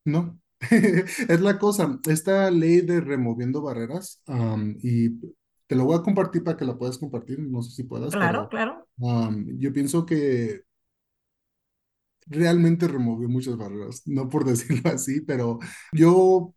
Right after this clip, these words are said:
Speaker 1: promuevo esta ley a mi comunidad y si vieras la esperanza que la gente tiene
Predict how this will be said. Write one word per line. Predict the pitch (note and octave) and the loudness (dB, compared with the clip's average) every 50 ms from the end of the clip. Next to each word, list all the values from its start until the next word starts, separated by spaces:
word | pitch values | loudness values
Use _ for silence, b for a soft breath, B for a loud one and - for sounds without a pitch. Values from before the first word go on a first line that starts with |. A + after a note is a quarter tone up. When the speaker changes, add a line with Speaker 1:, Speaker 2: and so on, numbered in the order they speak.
| _ _ | _ _
Speaker 1:
promuevo | - E3+ D#3+ C#3 C3+ C3 C#3 D3+ | 0 2 2 2 0 0 -2 -2
esta | D3 - - D#3 | -2 -2 -2 0
ley | C3 A#2 A#2+ C3 F3+ G3+ - - - | 2 2 2 0 0 -2 -4 -4 -6
a | - A#2 A#2 A2 A2+ A#2 | -4 -2 -2 0 0 2
mi | A#2 A2+ A2 | 2 2 2
comunidad | G#2+ A2+ G#2 G#2+ A2 G#2+ G2+ A2 A#2 D#3+ G3+ - b b b b b _ _ - | 2 2 0 2 0 0 -2 -2 -2 -2 -4 -6 b b b b b _ _ 2
y | B2+ B2+ B2 B2 B2 | 6 6 8 8 6
si | A#2+ - D3 | 6 4 4
vieras | C#3+ D3+ D#3+ E3+ F#3 F#3+ G3 | 6 6 8 8 8 6 6
la | G3+ G3 | 6 4
esperanza | G3 G3 - - E3 C#3 C3 C3 B2+ - D3+ D3+ | 2 2 0 0 0 0 0 0 0 -2 -2 -2
que | - | 0
la | C3 A#2 A2+ | 0 0 2
gente | A#2+ A#2+ A#2 A#2+ B2+ B2+ | 2 2 2 2 0 -2
tiene | B2 - A#2 A2+ A2 B2+ D#3 E3+ E3+ | -2 -2 -2 0 2 2 2 0 -2